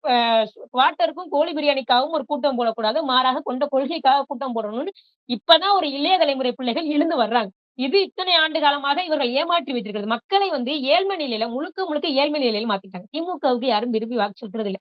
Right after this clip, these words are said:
அண்ணா திமுகவுக்கு யாரும் விரும்பி வாக்கு செலுத்துறது இல்ல. மக்களை முழுமையாக ஏழ்மை நிலைக்கு உட்படுத்தி, "எனக்கு உணவில்ல, எனக்கு வந்து அன்றாட தேவைகளே, என்னுடைய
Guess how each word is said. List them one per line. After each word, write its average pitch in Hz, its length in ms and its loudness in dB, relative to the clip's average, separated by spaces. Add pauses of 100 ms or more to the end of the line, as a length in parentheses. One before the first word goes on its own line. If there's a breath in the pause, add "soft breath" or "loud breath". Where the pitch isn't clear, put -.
(360)
அண்ணா 349 300 2
திமுகவுக்கு 277 460 -2
யாரும் 262 220 2
விரும்பி 247 280 -4
வாக்கு 220 300 0
செலுத்துறது 214 220 -8
இல்ல. 208 120 -10 (340)
மக்களை 339 520 0
முழுமையாக 311 680 2
ஏழ்மை 311 420 0
நிலைக்கு 220 500 -2
உட்படுத்தி, 226 540 -2
"எனக்கு 240 400 0
உணவில்ல, 226 500 2 (140)
எனக்கு 240 340 -4
வந்து 254 220 0
அன்றாட 302 500 2
தேவைகளே, 330 600 -2
என்னுடைய 254 260 -2